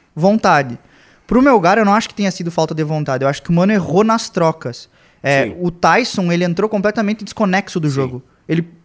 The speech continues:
Speaker 1: poderia muito bem ter tirado o Tyson, porque tu via, ele vai bater pênalti, ele vai errar. O Edenilson, quando foi bater o pênalti, tu via que ele tava tremendo. Por quê? Porque tem uma pressão em cima dele,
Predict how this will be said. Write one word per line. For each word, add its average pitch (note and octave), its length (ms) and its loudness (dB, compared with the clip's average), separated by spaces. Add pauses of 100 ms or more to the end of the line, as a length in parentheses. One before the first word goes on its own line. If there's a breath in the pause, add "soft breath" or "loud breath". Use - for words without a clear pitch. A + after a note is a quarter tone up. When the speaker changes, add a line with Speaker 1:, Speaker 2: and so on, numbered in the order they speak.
(240)
Speaker 1:
poderia G3 300 2
muito A#3+ 180 2
bem A#3+ 120 0
ter A#3 80 -10
tirado G3+ 300 0
o G#3+ 40 -2
Tyson, G3 220 -4
porque G3 180 -6
tu G3 140 -6
via, F3+ 360 0
ele D#3 140 0
vai E3 120 0
bater G3 200 0
pênalti, F3 200 -4
ele D#3+ 100 -4
vai E3+ 100 0
errar. F#3 340 -2 (540 soft breath)
O F#3+ 80 6
Edenilson, A3 500 4
quando G#3 140 -2
foi G#3 100 -2
bater G3 160 -2
o F#3+ 60 -2
pênalti, G#3+ 200 -2
tu G3+ 60 -6
via G3+ 120 0
que A3 60 -2
ele G#3+ 60 -6
tava G3+ 200 -2
tremendo. G#3+ 420 -2
Por G3+ 100 -2
quê? F#3+ 100 -4
Porque E3+ 200 -12
tem F#3 80 -6
uma G3 100 -6
pressão G3+ 320 -8
em G3 40 -4
cima D3+ 260 -6
dele, B2 160 -14